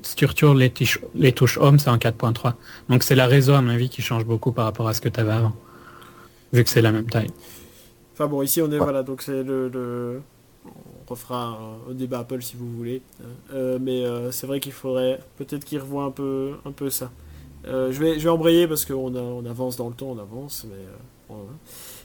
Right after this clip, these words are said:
Speaker 2: on, euh, on n'avance pas sur les sujets. Euh, par, euh, Zynga, euh, une société que Julien, je crois, connaît bien.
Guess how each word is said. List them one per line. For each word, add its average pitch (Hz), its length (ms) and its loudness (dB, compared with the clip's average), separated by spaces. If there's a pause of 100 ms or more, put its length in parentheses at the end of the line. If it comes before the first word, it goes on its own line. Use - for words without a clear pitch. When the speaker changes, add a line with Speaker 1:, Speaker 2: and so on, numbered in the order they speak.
(160)
Speaker 2:
on, - 40 -8
euh, 131 120 0
on - 20 -4
n'avance 139 240 -4
pas 151 120 -4
sur 147 160 -6
les 135 40 -4
sujets. 175 400 -4 (100)
Euh, 143 480 -4
par, 143 300 -4
euh, 143 380 -2
Zynga, 160 500 0 (480)
euh, 120 200 -12
une 123 60 -10
société 139 460 -6
que 139 200 -4
Julien, 135 440 -6
je 131 120 -10
crois, 127 200 -10
connaît 123 240 -6
bien. 139 260 -6